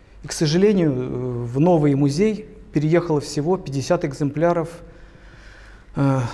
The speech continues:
с той коллекции, с прежней. А новый музе-, музей было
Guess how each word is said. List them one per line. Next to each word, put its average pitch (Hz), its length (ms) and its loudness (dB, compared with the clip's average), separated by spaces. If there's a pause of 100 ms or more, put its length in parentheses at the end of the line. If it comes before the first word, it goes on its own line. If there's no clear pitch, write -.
(120)
с - 140 -12
той 165 300 2 (440)
коллекции, 147 720 2 (1040)
с - 120 -8
прежней. 120 520 2 (800)
А 139 120 0
новый 190 260 4
музе-, 160 340 2
музей 165 300 6
было 147 480 4